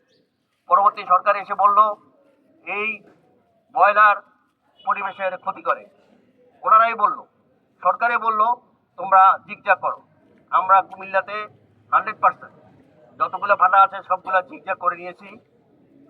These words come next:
এবং জিগজ্যাগে পরিবেশ দূষণ করে না। কিন্তু গত বিগত সরকার তাদের স্বার্থ উদ্ধারের জন্য বিভিন্ন মন্ত্রীদ্বয় স-, সহ মিলে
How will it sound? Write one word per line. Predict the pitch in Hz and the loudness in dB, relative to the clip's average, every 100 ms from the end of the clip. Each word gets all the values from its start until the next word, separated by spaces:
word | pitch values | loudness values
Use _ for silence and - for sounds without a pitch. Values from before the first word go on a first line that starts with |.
| 147 | -4
এবং | 175 175 | -2 -2
জিগজ্যাগে | 185 180 190 185 | -6 -8 -8 -6
পরিবেশ | 185 185 175 190 180 - | -6 -8 -6 -10 -10 -10
দূষণ | 175 175 180 | -10 -8 -6
করে | 180 185 | 0 2
না। | 190 208 - _ _ _ _ _ _ _ | 2 0 -4 _ _ _ _ _ _ _
কিন্তু | 202 202 - 220 220 _ _ _ _ - | -20 -8 -2 -2 -2 _ _ _ _ -4
গত | 180 208 | -2 0
বিগত | 202 196 180 190 180 | -2 -2 -8 -6 -6
সরকার | 185 - 208 208 _ _ _ _ _ _ _ - | -6 -2 -2 -2 _ _ _ _ _ _ _ -6
তাদের | 180 202 190 | -6 -6 -10
স্বার্থ | - 196 - | -8 -8 -8
উদ্ধারের | 208 214 214 196 | -12 -8 -8 -8
জন্য | 214 214 220 - _ _ _ _ _ _ _ | -12 -2 -2 -2 _ _ _ _ _ _ _
বিভিন্ন | 185 202 208 208 | -20 -16 -10 -10
মন্ত্রীদ্বয় | 202 214 208 208 214 208 | -8 -12 -12 -6 -6 -6
স-, | 208 - _ | -16 -18 _
সহ | 185 208 | -2 -2
মিলে | 208 208 214 214 | -2 -10 -12 -12